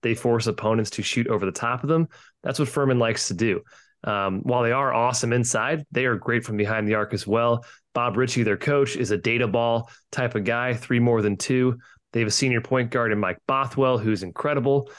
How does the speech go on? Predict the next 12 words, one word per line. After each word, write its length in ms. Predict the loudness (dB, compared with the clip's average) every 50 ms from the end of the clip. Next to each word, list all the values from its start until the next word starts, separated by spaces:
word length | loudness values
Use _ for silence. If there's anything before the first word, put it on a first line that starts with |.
| -20 -20 _ _ -8
Um, 500 | -6 -4 -2 0 0 0 -2 -2 -4 -6 -8
Virginia's 520 | -10 -6 -4 -2 0 0 0 2 2 2
an 60 | 2
experienced 500 | 2 0 0 0 0 2 2 0 0 -2
team, 220 | -2 0 2 2 4
no 140 | 4 2 2
doubt. 360 | 2 0 -2 0 -2 -2 -2
I 40 | 0
love 240 | 2 2 2 0 -2
Tony 260 | -2 -2 0 0 2
Bennett, 320 | 2 2 2 2 0 0 -2
absolutely. 760 | -4 -6 -4 -4 0 0 2 4 4 4 4 4 4 2 0